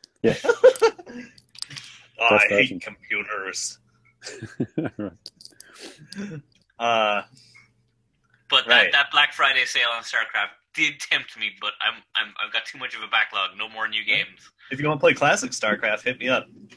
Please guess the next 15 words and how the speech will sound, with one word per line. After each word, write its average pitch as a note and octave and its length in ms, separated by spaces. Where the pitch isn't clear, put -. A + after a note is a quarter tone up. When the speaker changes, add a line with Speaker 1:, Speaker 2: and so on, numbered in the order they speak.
Speaker 2:
Uh, C3 360
okay, A#2 420
so A2+ 320
Speaker 1:
Take A#2 140
that A#2 120
as A#2 80
a B2 40
no. C#3 380
Speaker 2:
<laughs> C#3+ 500
No. D3 280
Speaker 3:
This C#3 160
is E3+ 100
the A#2+ 120
worst G#2 380
segment G2+ 500